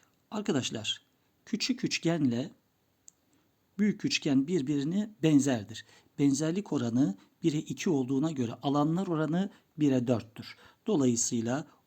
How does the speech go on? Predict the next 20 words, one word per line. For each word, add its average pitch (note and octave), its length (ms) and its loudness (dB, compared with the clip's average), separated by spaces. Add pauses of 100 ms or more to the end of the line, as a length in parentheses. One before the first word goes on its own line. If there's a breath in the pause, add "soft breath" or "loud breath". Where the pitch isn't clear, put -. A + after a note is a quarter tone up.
ortası F3 640 -2
A E3 200 -2
ise F3 500 -2 (500)
üç D#3+ 260 0
A C#3 300 -2 (720)
olacak. B2 520 -2 (300 loud breath)
Yine F#3 280 2
aynı D#3 240 2
şekilde B2+ 680 -2 (360 soft breath)
A'ya C#3+ 600 0 (460)
üç - 260 -2
A A#2+ 240 -6 (1040 soft breath)
şeklinde C3 800 0 (180)
olacak. A#2+ 560 -4 (520 loud breath)
Aynı G#3+ 340 4
durum C#3 380 2 (220)
diğer F3+ 280 2
tarafta C#3+ 420 0
da A#2+ 60 0
geçerlidir. A#2 840 -2